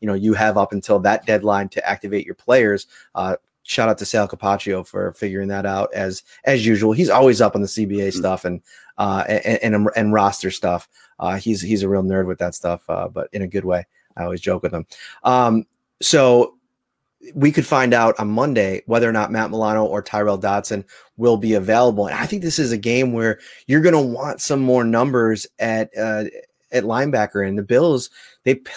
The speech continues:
Speaker 1: they play about ninety percent nickel, like we mentioned earlier in the show. This is the kind of game where I feel like you might throw a curveball at this offense and, and, and maybe line up in your base a little bit more. Matt Milano is probably gonna be on a pitch count, even if he comes back. I asked Leslie Frazier,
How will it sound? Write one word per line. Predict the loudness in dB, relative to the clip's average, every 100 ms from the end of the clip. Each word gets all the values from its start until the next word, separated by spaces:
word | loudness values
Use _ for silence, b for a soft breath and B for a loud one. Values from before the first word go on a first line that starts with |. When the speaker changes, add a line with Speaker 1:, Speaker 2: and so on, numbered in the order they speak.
| -2
Speaker 1:
they | 0
play | 2 2
about | 2 2 2
ninety | 0 -2
percent | -2 -4 -2
nickel, | -4 -2
like | -2
we | -2
mentioned | -2 -4 -6 -4
earlier | -2
in | -2
the | -4
show. | 0 0 0 B B B _
This | 2 2
is | 0
the | -2 -6
kind | -2 -2
of | -4 -2
game | 0 0 0
where | 0
I | 0
feel | -2 -2 0 2
like | 0 -2 -4
you | -2
might | -2 -2 0 2 0 -4
throw | -4 2 4
a | 2
curveball | -2 -4 -4 -2 0 0 0 -4 b b b
at | -6 -2
this | -2 -2
offense | -2 -2 0 0 0 -2 -6
and, | -4 -4
and, | -4 -6
and | -4 -4
maybe | -2 0 0
line | 0 2 0
up | 0
in | 0
your | 0
base | 0 -2 -2
a | -2
little | -2
bit | -2
more. | 0 2 2 0 B B _ -2
Matt | 0 2
Milano | 2 2 4 2
is | -2
probably | -6 -2 0 0
gonna | 0 0
be | 0 0
on | -2
a |
pitch | -4 -6 -6
count, | -8 -8 -6
even | -6 -6
if | -6
he |
comes | -6 -6 -2
back. | -2 0
I | -2 -2
asked | -4 -2
Leslie | -2 -2 -4
Frazier, | -4 -4 0 0 0